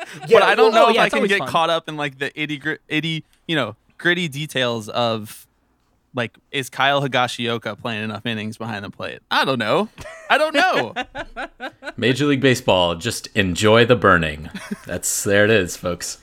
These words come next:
Speaker 2: I know that it won't last because they're the Yankees, and of course it won't last. So I'm,
Speaker 3: Right.
Speaker 2: I'm getting as much Schadenfreude as I can now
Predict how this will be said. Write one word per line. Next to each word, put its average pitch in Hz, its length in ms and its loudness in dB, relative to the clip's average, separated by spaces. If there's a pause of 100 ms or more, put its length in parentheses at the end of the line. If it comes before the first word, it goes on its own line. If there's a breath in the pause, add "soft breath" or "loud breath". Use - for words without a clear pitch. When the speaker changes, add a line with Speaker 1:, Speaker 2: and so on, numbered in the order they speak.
Speaker 2:
I 185 180 4
know 185 240 6
that 208 120 6
it 202 100 2
won't 160 260 2
last 104 420 -6
because 147 300 2
they're 151 140 8
the 139 80 2
Yankees, 110 460 -6
and 147 80 -4
of 147 80 -6
course 151 260 2
it - 80 -8
won't 104 220 -14
last. 104 340 -8
So 139 360 2
I'm, 165 280 2
Speaker 3:
Right. 160 100 -12
Speaker 2:
I'm 170 300 0
getting 196 340 4
as 165 140 0
much 160 260 0
Schadenfreude 143 1000 2 (300 soft breath)
as 131 160 -2
I 120 100 -2
can 131 460 -6
now 131 540 -2